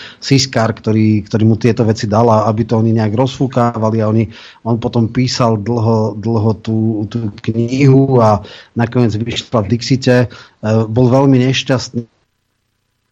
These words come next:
keď vyšla teda z nejakého amerického servera celá, teda prepis bez komentára, bez in-, kontextu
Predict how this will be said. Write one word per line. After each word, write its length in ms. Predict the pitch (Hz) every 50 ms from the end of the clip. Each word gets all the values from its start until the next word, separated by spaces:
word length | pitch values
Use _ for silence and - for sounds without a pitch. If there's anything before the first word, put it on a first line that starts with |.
| _ _ _ _ _ _ -
keď 300 | 120 123 120 120 120 104
vyšla 640 | 101 101 117 113 - - 123 117 117 113 113 113 107
teda 80 | 107 101
z 80 | 95 95 95
nejakého 320 | 110 113 110 - 113 110
amerického 480 | 107 113 120 113 110 - - 127 113 104
servera 480 | - 120 110 107 113 110 110 110 107 110 -
celá, 480 | - 120 110 110 110 107 107 104 104 98
teda 320 | - - 101 107 104 -
prepis 320 | - 120 117 - 123 104
bez 160 | 92 98 113 -
komentára, 560 | - - 117 113 113 107 113 110 110 104 104
bez 400 | 95 98 110 113 110 - - -
in-, 160 | 135 120 113
kontextu 640 | - 120 120 117 120 117 - - - 120 123 139